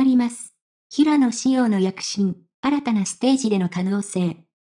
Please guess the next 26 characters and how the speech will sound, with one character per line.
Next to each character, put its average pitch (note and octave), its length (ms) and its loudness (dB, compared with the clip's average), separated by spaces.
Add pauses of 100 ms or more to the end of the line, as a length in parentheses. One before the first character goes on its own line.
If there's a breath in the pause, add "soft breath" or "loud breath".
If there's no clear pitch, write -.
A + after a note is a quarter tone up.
平 D4+ 240 2
野 C#4 100 6
紫 B3 220 0
耀 G3 200 0
は C#3+ 240 -6
新 D#4 200 0
た C#4 120 2
な A3 120 2
ス - 120 -12
テ B3+ 200 0
ー - 40 -6
ジ A3 100 -2
で G3+ 80 2
の F#3 120 0
躍 F3+ 200 0
進 B3 300 4
を A#3 60 -2
果 A#3 120 -6
た A#3+ 120 -2
し B3 100 -6
つ B3 140 -6
つ G#3+ 160 -6
あ F3+ 80 -2
り F#3 100 -4
ま F#3+ 140 -2
す。 - 240 -20